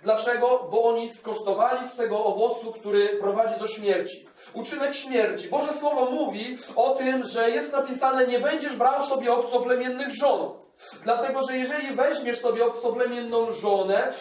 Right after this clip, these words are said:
to jeżeli będziesz sobie brał takie żony, to jest napisane, one na pewno odprowadzą ciebie od Boga. Tam jest słowo powiedziane: „na pewno”. One odprowadzą ciebie. I kiedy patrzę na Salomona i gdybym żył w tamten czas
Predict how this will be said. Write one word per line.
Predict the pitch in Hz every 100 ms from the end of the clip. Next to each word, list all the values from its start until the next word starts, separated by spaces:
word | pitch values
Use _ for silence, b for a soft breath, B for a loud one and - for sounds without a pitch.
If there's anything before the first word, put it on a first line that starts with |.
| -
to | 220
jeżeli | 233 240 262
będziesz | 262 254 -
sobie | 233
brał | 208 247 247
takie | 247 240
żony, | 226 247 247
to | 240
jest | 240
napisane, | 240 233 247
one | 254 247 254
na | 240 240
pewno | 226 269 262 220 233 269 - -
odprowadzą | 226 247 226 226 214 240 277 269 269
ciebie | - 226 233 226 247 262 247
od | 233 233
Boga. | 233 196 -
Tam | 247 285
jest | 277
słowo | 277 262
powiedziane: | 262 254 247 240
„na | 262
pewno”. | 254 247 214 - - - - B B
One | 226 262 285
odprowadzą | 269 269 233 247 277 294 196 208 196
ciebie. | 202 170 - - - - _ _ 202
I | 214 220
kiedy | 262 262 262
patrzę | 262 294 302 233 220 214
na | 214 214
Salomona | 214 202 202 254 262 202
i |
gdybym | 202 214 202
żył | 240 269
w | 262
tamten | 208 202 196 185
czas | 190 - - -